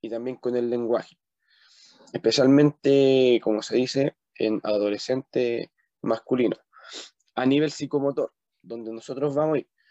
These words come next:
hay un retraso primero de los patrones motrices básicos como arrastrarse, gatear, andar, correr. Y también,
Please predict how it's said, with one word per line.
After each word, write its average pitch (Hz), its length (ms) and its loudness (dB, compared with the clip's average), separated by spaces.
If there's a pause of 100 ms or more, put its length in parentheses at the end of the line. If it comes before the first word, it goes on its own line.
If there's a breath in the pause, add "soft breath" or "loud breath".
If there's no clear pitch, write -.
(380 soft breath)
hay 147 160 4
un 160 100 4
retraso 151 480 2
primero 160 320 -2
de 170 80 -2
los 147 120 -4
patrones 208 760 -4
motrices 156 460 -2
básicos 180 440 0 (100)
como 165 320 0 (560)
arrastrarse, 160 800 -6 (320)
gatear, 147 680 -2 (140)
andar, 139 560 -2 (560)
correr. 151 460 0 (580 soft breath)
Y 165 120 2
también, 160 520 0